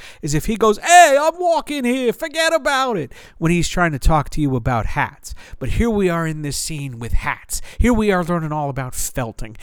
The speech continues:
Here we are learning all about how big Jane's stupid head is. Here's hats. Hats are important. We're talking about the history of hats. We're talking about whether we want hats with a bow and hats with a feather and,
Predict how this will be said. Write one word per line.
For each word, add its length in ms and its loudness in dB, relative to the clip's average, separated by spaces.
Here 160 4
we 160 4
are 160 4
learning 260 -2
all 220 -2
about 280 -2
how 140 -4
big 440 -4
Jane's 400 -4
stupid 480 -2
head 220 -2
is. 260 -12
Here's 340 8
hats. 460 0
Hats 300 -6
are 80 -2
important. 480 -2
We're 80 -10
talking 320 -6
about 160 -6
the 60 -8
history 360 -2
of 80 -4
hats. 240 -10
We're 80 -2
talking 260 0
about 180 -4
whether 180 -4
we 100 0
want 220 -4
hats 260 -8
with 120 -8
a 40 -8
bow 420 0
and 100 -10
hats 240 -10
with 100 -8
a 80 -10
feather 460 -6
and, 120 -14